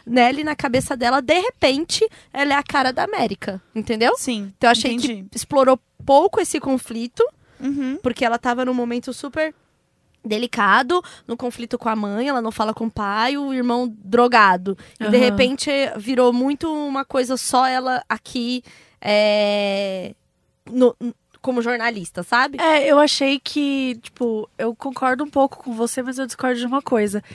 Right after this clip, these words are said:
Speaker 3: Eu acho que exatamente ter sido rápido demais que é interessante pra mostrar que as coisas realmente são rápidas demais, né? Tipo assim,
Speaker 1: Nesse meio.
Speaker 3: fo-, foi um meme, virou um negócio, de repente tomou uma proporção muito grande que você vê que ela não tá conseguindo lidar.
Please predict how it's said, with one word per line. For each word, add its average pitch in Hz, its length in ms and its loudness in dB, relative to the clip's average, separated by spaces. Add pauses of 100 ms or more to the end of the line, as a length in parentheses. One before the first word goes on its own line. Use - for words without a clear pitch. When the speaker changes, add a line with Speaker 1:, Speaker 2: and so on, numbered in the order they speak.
(260)
Speaker 3:
Eu 220 140 2
acho 233 240 6
que - 100 -2
exatamente 294 600 0
ter 311 100 -4
sido 247 240 -6
rápido 240 420 2
demais 226 640 -2 (460)
que - 140 -4
é 254 60 4
interessante 262 500 -2
pra 269 120 -6
mostrar 262 260 -4
que 269 100 -4
as 269 120 -2
coisas 269 240 -4
realmente 277 360 -2
são 294 100 0
rápidas 262 460 0
demais, 254 460 -2
né? 220 160 0
Tipo - 180 -6
assim, 247 240 -2
Speaker 1:
Nesse 247 280 2
meio. 202 400 0
Speaker 3:
fo-, 190 60 -8
foi 254 180 4
um 262 80 -4
meme, 277 580 -2 (260)
virou 254 240 0
um 262 40 0
negócio, 247 360 6
de 269 60 2
repente 269 380 -4
tomou 269 320 -2
uma 330 100 2
proporção 269 480 0
muito 294 280 -2
grande 269 440 0
que 302 240 -6
você 269 160 -4
vê 269 100 0
que - 80 -4
ela 285 100 4
não 269 120 -2
tá 330 100 2
conseguindo 294 320 -2
lidar. 262 440 2